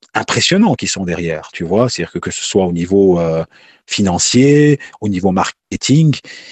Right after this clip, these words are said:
il y a beaucoup de choses qui vont avec, tu vois, donc c'est, même si tu essayes de promouvoir cela sur le plan religieux, déjà, qui va le faire, tu vois ? Euh, tu sais, aux États-Unis, par exemple, le, c'est beaucoup plus, euh,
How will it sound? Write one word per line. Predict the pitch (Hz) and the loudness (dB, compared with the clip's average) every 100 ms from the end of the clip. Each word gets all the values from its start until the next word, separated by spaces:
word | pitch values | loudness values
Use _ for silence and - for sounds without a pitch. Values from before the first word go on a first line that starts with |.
| - - | -20 -4
il | 135 | -2
y | |
a | 113 | 0
beaucoup | 147 180 | 0 0
de | |
choses | - 240 240 | 0 0 0
qui | - | -2
vont | 98 90 | -4 -4
avec, | 78 71 - | -6 -8 -8
tu | - | -4
vois, | 95 143 | 2 2
donc | 131 120 - - - - - _ _ _ - | 2 -2 -6 -16 -20 -20 -20 _ _ _ -8
c'est, | - - 139 | -6 -2 2
même | 135 190 220 | 4 4 2
si | - | 0
tu | 160 165 | 0 2
essayes | 147 156 | 2 4
de | 127 | 2
promouvoir | 110 - 120 113 117 104 | 2 0 2 4 4 2
cela | - - 120 | 0 0 0
sur | 107 98 | 0 -4
le | 92 | -4
plan | - 95 - | -2 -4 -4
religieux, | 92 95 95 117 | -6 -4 0 2
déjà, | 170 104 117 - | 2 2 2 0
qui | - 165 | -2 0
va | 113 | 2
le | 90 | 0
faire, | 127 190 - - _ _ _ | 0 0 -4 -18 _ _ _
tu | 90 | -4
vois ? | 92 131 170 - - - - - | 0 2 0 -6 -20 -20 -20 -14
Euh, | - | -8
tu | - | -2
sais, | - | 2
aux | 120 | 4
États-Unis, | 120 110 101 147 | 4 0 2 2
par | 220 110 | 4 2
exemple, | 101 98 160 - | 2 2 -2 0
le, | 98 95 92 90 - _ - - _ _ | 2 4 4 0 -6 _ -16 -16 _ _
c'est | - | -2
beaucoup | 135 196 202 | 2 2 0
plus, | - 190 - - | 2 0 0 2
euh, | 135 117 | 4 4